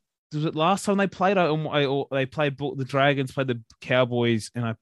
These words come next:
and I almost hit them then, and I didn't, didn't, and I got lucky 'cause the Dragons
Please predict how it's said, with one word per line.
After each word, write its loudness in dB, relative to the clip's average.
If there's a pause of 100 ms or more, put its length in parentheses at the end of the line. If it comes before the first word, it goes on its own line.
(180)
and -2
I -2
almost 0
hit -2
them 0
then, 2
and -2
I 0 (120)
didn't, -2 (140)
didn't, 4 (100)
and -6
I -4
got -4
lucky -2
'cause -8
the -2
Dragons -2